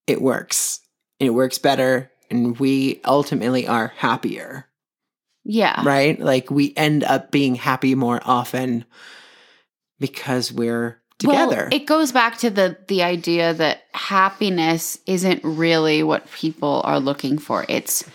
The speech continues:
Speaker 2: purpose.
Speaker 1: Mm-hmm.
Speaker 2: And if we have these goals,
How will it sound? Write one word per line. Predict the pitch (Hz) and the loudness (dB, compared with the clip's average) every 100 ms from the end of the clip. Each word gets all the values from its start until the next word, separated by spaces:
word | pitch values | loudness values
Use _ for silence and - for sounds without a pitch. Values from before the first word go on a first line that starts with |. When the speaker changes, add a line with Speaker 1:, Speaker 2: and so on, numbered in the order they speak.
| - - _ - | -20 -20 _ -16
Speaker 2:
purpose. | - 170 156 82 62 - - | -2 0 0 -2 -4 -6 -4
Speaker 1:
Mm-hmm. | 139 131 113 127 _ _ _ _ _ _ - | -2 -2 -4 -8 _ _ _ _ _ _ -2
Speaker 2:
And | 170 170 | 0 0
if | 165 | -4
we | 202 220 | -2 0
have | 202 196 185 175 180 | 0 2 2 2 0
these | 156 160 | -4 -4
goals, | - 220 165 131 147 170 - | 0 2 2 0 -4 -6 -10